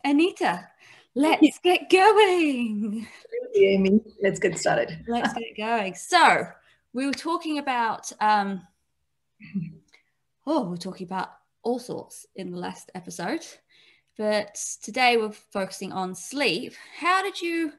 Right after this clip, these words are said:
Speaker 1: so you got into, um, sleep coaching through your journey through cancer treatments? Is that how you got into that side of things? Or was it something that you always were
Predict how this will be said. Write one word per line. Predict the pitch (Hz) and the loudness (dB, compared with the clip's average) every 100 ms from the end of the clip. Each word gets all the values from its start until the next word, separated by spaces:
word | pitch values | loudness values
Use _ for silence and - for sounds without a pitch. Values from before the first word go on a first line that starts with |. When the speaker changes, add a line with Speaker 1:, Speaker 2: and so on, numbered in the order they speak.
| _ _ _ _ | _ _ _ _
Speaker 1:
so | 285 | -4
you | 311 339 | -2 -2
got | 311 | -2
into, | 277 269 269 254 247 233 | -2 -2 -4 -4 -2 -2
um, | 214 220 220 226 247 | -2 -4 -6 -10 -12
sleep | - - 240 233 | -16 -6 -6 -6
coaching | - 220 214 220 202 | -8 -8 -6 -8 -8
through | - - - 214 226 226 233 233 _ _ _ _ _ | -12 -18 -6 -2 -2 -2 -6 -8 _ _ _ _ _
your | 214 214 214 214 208 208 | -6 -4 -2 -2 -2 -6
journey | - 214 214 220 | -2 -2 -2 -6
through | 226 214 | -4 -4
cancer | 214 233 - - 269 - | -4 -8 -8 -10 -12 -10
treatments? | 311 311 392 453 - - - | -10 -8 -10 -10 -14 -16 -14
Is | 233 | -12
that | 233 226 | -10 -10
how | 233 | -10
you | 226 | -10
got | 220 - | -8 -10
into | 220 220 | -10 -8
that | 226 - | -8 -8
side | - 240 262 | -10 -10 -10
of | - | -10
things? | 294 415 285 | -10 -8 -6
Or | 208 | -2
was | 208 | -2
it | 208 - | -4 -6
something | 233 - 196 | -10 -10 -10
that | 196 - | -10 -8
you | 196 | -8
always | 196 190 196 180 185 | -6 -6 -6 -8 -6
were | 190 | -6